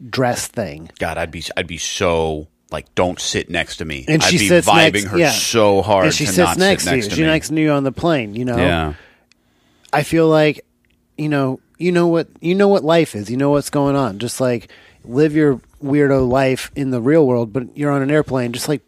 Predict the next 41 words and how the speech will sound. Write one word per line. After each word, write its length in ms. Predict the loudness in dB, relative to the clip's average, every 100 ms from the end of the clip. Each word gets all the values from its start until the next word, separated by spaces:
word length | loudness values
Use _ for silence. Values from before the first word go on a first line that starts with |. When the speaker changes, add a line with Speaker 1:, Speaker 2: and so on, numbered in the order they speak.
| -6
Speaker 1:
maybe 260 | 0 2
throw 220 | 2 2 0
on 60 |
some 140 | 0 -4
Toms 340 | -2 -2 -2
of 80 | -4
Maine 300 | -2 -2 0
deodorant. 380 | 2 0 0 -6
Just, 200 | -6 0
like, 260 | 0 0 -6 -20 -20 -14 -6
just, 140 | 0
like, 200 | 2 2
try 160 | 2 2
and 100 | 4
make 160 | 4
it 40 | 6
a 60 |
little 140 | 6 6
bit 120 | 4
nicer 340 | 4 4 4 2
for 80 |
Speaker 2:
Just 140 | 4 4
Speaker 1:
other 120 | 4
people. 160 | 2 4
Speaker 2:
douse 260 | 4 2
themselves 460 | -2 -4 2 2 0
in 100 | -4
more 300 | -2 0 0
patchouli. 500 | -2 -6 -6 -4 0
Speaker 1:
Oh 220 | 4 2
God, 300 | 2 -2 -2 -4
I 80 |
hate 240 | -6 -6 -6
patchouli 480 | -6 -2 0 0 -2
so 240 | -4 -4
much. 420 | -4 -6 -8 -12 -18 _ -20 -20 -20 -6
Uh, 600 | -2 0 2 0 0 -4 -8 _ _ _ _ _ _ -6
I, 200 | -2 -2
I 120 | -2 -4
loathe 640 | -2 0 0 0 0 -4
patchouli. 680 | -8 -4 -2 -2 -4 -8